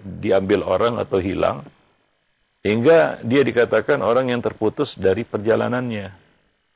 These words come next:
Bukan orang yang memang dari rumahnya, dia nggak bawa bekal. Lalu di perjalanan modalnya itu adalah minta-minta kepada orang lain, alias mengemis.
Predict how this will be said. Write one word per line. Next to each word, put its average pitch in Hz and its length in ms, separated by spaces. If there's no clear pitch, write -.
Bukan 160 320
orang 139 320
yang 139 400
memang 131 480
dari 117 240
rumahnya, 92 720
dia 147 240
nggak 143 160
bawa 156 160
bekal. 107 320
Lalu 165 320
di - 20
perjalanan 156 720
modalnya 123 640
itu 135 480
adalah 107 400
minta-minta 101 720
kepada 98 320
orang 110 240
lain, 117 240
alias 92 320
mengemis. 117 720